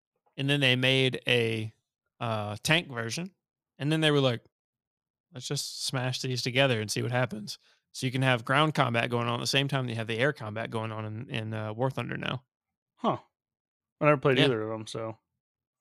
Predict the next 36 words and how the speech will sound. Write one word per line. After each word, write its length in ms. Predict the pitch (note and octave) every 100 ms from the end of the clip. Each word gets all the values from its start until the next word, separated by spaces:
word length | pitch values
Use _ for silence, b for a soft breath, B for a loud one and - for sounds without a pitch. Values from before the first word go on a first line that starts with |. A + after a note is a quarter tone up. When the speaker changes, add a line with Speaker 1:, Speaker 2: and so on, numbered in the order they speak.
| _ _ -
Speaker 1:
War 180 | E3 F#3
Thunder's 280 | F3 C#3
super 200 | A#2+ C3
fun, 340 | A#2+ A#2+ A2+ A2+
and 240 | A#2+ A#2
I 120 | C3
used 180 | C3 D3
to 80 | C#3
play 460 | C3+ B2 A#2+ A#2+ -
the, 420 | C#3 B2+ A#2 -
um, 420 | G#2+ G2+ G#2+ C3+ _
like, 160 | - A2+
the 120 | -
airplane 380 | C3 C3 A2 G#2
version 400 | G#2+ G#2 G#2+ G2+
with 220 | A2+ G#2
Bishop 360 | A#2 A2 A2 - -
all 180 | A#2+ G#2+
the 80 | A2
time. 260 | A#2 G#2+
Me 100 | A2+
and 100 | A2+
him 200 | A2 A#2+
and 80 | A2+
my 100 | A2
buddy 240 | G#2 G#2+ G2+
Josh 460 | A#2 A2 A2 - _ _ _ _ _ -
played 260 | B2+ A#2
the 280 | A2+ G#2+ G#2
ever-living 460 | A#2+ A#2 A#2 G#2+ G#2+
shit 320 | - C#3 A#2+
out 160 | A2+
of 100 | G#2
War 160 | G2+ G#2
Thunder, 420 | A2+ G#2 G#2+ A#2 A#2
um, 360 | G#2 G2+ G2+